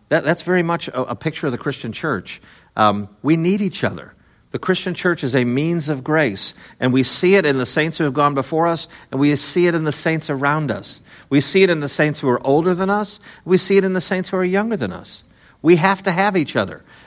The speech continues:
Um, Jesus is the boss of the church. He's also the inventor of it, um, an important means of grace. Um, so, uh, just remember, just as you'd give a kidney to a sister, you are intimately connected to the body of people,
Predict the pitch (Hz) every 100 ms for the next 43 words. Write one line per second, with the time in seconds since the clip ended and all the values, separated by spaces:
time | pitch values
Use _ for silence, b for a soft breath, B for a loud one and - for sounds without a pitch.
0 | B 113 117 113 107 113 175 202 190 147
1 | 110 120 107 151 180 - 104 98 107 107
2 | 131 147 156 147 127 127 123 117 151 160
3 | 127 95 87 - - b b b b b
4 | 95 95 92 92 - 107 107 104 - 143
5 | 107 113 110 98 95 101 90 80 - -
6 | B B B - 95 95 - 160 98 -
7 | b b b 113 107 104 104 - _ _
8 | 95 127 156 165 180 165 117 98 123 143
9 | 135 131 120 139 127 - 147 135 127 127
10 | - 131 - 98 95 98 - 127 139 156
11 | 156 143 139 - 127 120 127 127 117 117
12 | B B - 131 110 110 107 92 - 123
13 | 139 139 127 - - 120 113 90